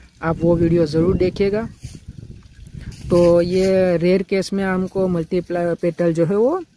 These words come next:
मिलता है नज़र। तो देखिए उसमें तो pollination हुआ नहीं था, लेकिन इसमें मैं ज़रूर कोशिश करूँगा। अब मुझे इसमें देखिए ये plant पे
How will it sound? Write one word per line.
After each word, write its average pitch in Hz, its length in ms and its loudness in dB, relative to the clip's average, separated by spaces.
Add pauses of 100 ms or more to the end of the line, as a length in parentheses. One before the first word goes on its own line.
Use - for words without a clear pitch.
(120)
मिलता 175 380 0
है 165 280 0
नज़र। 160 380 -2 (800)
तो 175 100 0 (220)
देखिए 202 320 2
उसमें 190 340 2
तो 202 120 0
pollination 190 560 -2
हुआ 180 260 0
नहीं 190 240 -4
था, 190 160 -2
लेकिन 175 300 0
इसमें - 280 0
मैं 180 160 2
ज़रूर 170 380 -2
कोशिश - 320 -2
करूँगा। 185 400 -2
अब - 840 0
मुझे 190 220 0
इसमें 202 380 0
देखिए 196 280 -2
ये 185 220 0
plant 185 300 -4
पे 196 80 0